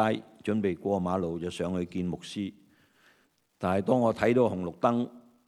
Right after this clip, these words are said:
睇準佢綠色燈，我就過啦。再望多一眼，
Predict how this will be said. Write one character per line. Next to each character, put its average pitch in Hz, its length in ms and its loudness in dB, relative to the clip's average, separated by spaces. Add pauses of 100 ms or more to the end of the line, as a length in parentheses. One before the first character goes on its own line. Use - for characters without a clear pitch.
(1120)
睇 113 200 0
準 113 160 0
佢 117 120 2
綠 98 160 -4
色 - 140 -10 (100)
燈， 117 240 -2 (200)
我 98 120 -2
就 87 140 -4
過 90 300 -2
啦。 87 100 -4 (560)
再 120 120 6
望 107 300 4
多 127 160 4
一 120 60 2
眼， 98 260 -4